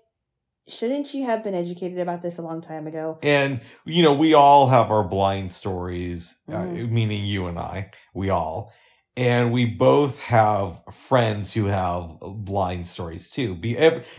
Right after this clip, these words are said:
Speaker 2: every blind person who's an adult has crazy blind stories. I, I, I would
Speaker 1: Yes.
Speaker 2: think, right?
Speaker 1: Yes, exactly.
Speaker 2: Yeah.
Speaker 1: Yeah.
Speaker 2: And it's just a part of living.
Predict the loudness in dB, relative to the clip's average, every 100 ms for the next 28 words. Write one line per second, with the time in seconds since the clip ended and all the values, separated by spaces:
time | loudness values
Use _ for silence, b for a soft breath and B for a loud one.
0 | 2 2 4 0 -2 0 4 4 4 -2
1 | -2 -2 -2 0 0 -2 -6 -2 -2 -2
2 | -4 -4 -2 -4 -10 -14 b b _ 0
3 | 2 4 0 -4 -4 -4 -8 -14 -16 -18
4 | -18 -18 -20 -20 _ _ _ _ _ 4
5 | 6 6 6 6 6 4 0 -2 -2 -6
6 | -8 -6 -6 -8 _ -8 -2 -2 -4 -6
7 | -12 -8 -6 -6 -6 -8 -8 -12 _ 0
8 | 0 0 -8 _ -4 -2 -2 -4 -4 0
9 | 0 0 -4 -4 -4 -8